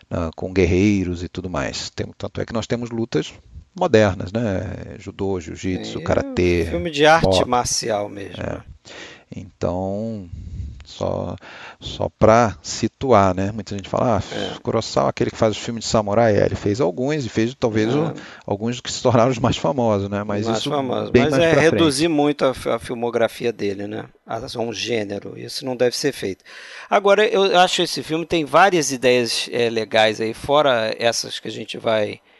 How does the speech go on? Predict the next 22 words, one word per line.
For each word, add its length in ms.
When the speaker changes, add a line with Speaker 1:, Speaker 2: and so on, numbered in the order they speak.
Speaker 2:
reconhecer 840
ao 100
longo 220
da 80
filmografia 720
dele. 360
Já 220
tem 300
algumas 480
ideias 420
bastante 480
interessantes 800
em 20
algumas 320
cenas, 500
né? 200
Essa 280
coisa 280
da 120
passagem 500
do 140
tempo 500